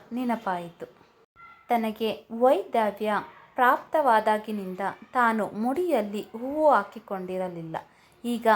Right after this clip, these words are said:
ಮತ್ತೆ ನನ್ನ ವೈದವ್ಯ ಹಳಸಿ ಹೋಗುವ ಕಾಲ ಬಂದಿದೆ. ನಾಳೆ ಮುಡಿ ತುಂಬ ಮಲ್ಲಿಗೆ ಹೂವು ಹಾಕಿಕೊಂಡರಾಯಿತು ಎಂದು ತೀರ್ಮಾನಿಸಿದಳು.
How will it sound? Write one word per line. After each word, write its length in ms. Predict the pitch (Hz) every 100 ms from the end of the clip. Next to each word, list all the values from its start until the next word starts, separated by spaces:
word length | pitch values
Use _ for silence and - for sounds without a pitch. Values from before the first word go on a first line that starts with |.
| -
ಮತ್ತೆ 440 | 226 277 294 - 427
ನನ್ನ 300 | 330 233 226 196 208
ವೈದವ್ಯ 680 | 233 254 247 196 214 196 - - _ -
ಹಳಸಿ 380 | 240 233 240 262
ಹೋಗುವ 440 | 247 214 196 208
ಕಾಲ 320 | 208 196 190 196
ಬಂದಿದೆ. 460 | 190 180 170 175 170 _ _ -
ನಾಳೆ 420 | 247 233 220 202 -
ಮುಡಿ 300 | 247 302 403
ತುಂಬ 300 | - 285 240
ಮಲ್ಲಿಗೆ 520 | 226 214 214 262 269
ಹೂವು 320 | 247 214 208 -
ಹಾಕಿಕೊಂಡರಾಯಿತು 1120 | - 196 - 214 202 196 190 175 170 170 - - 196
ಎಂದು 240 | 196 190
ತೀರ್ಮಾನಿಸಿದಳು. 1080 | - - 311 302 220 190 170 - 165 160